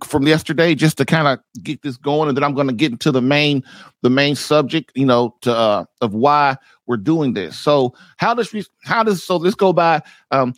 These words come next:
how does disrespect even arrive in your marriage? Like I talked about yesterday. Well, it's easy. Like,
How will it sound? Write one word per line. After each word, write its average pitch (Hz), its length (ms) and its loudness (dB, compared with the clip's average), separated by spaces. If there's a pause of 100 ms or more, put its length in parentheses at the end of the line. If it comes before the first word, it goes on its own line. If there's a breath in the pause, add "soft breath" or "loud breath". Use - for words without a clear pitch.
how 202 160 -2
does 196 140 -2
disrespect 180 720 -2
even 165 220 -4
arrive 147 400 0
in 156 100 -4
your 165 120 -4
marriage? 165 540 -2
Like 135 160 -2
I 147 100 0
talked 151 280 -2
about 170 260 0
yesterday. 143 560 -2 (340 soft breath)
Well, 175 500 0
it's - 240 -2
easy. 190 420 2 (140 loud breath)
Like, 165 180 -2